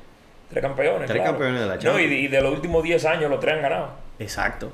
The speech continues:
Speaker 1: De los últimos diez. Bueno, el Inter no, el Inter ganó en el dos mil diez.
Speaker 2: Sí, sí,
Speaker 1: Pero
Speaker 2: pero, pero
Speaker 1: sí, de los últimos doce, trece años.
Speaker 2: pero está en la historia reciente.
Speaker 1: Está en la historia reciente, sí, de la
Speaker 2: El
Speaker 1: Champions.
Speaker 2: famoso Inter de triplete, de Mo.
Speaker 1: Sí.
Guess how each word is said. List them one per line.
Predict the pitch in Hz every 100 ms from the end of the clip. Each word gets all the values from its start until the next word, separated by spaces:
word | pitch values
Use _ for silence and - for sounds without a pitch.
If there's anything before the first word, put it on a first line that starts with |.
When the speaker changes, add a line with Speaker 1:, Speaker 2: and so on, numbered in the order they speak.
| -
Speaker 1:
De | 127
los | 131
últimos | 143 135 135
diez. | 151 139 131 - - - - -
Bueno, | 143 135 127
el | 131
Inter | 131 143
no, | 135
el | 127
Inter | 123 135
ganó | 135 135 131
en | 123
el | 120 113
dos | 113
mil | 113 113 117 113 110
diez. | 107 107 -
Speaker 2:
Sí, | - 160 226
sí, | - 220
Speaker 1:
Pero | 135
Speaker 2:
pero, | 143 139 120 - -
pero | - 127
Speaker 1:
sí, | 127
de | 120
los | 156
últimos | 180 185 175
doce, | 190 160
trece | 156 160 170
años. | 165 131 127
Speaker 2:
pero | 135
está | 120 151
en | 165
la |
historia | 165 156 156 139
reciente. | 113 - 117 104 82 -
Speaker 1:
Está | 131
en | 139
la |
historia | 143 147
reciente, | 143 131 131 123 113
sí, | 113
de | 120 120
la |
Speaker 2:
El | 104
Speaker 1:
Champions. | 110 117 127 123
Speaker 2:
famoso | 135 131 127 117 113 -
Inter | 117 127 120
de | 117 104
triplete, | 110 104 117 127 104 104
de | 104
Mo. | 131 135
Speaker 1:
Sí. | 123 113 110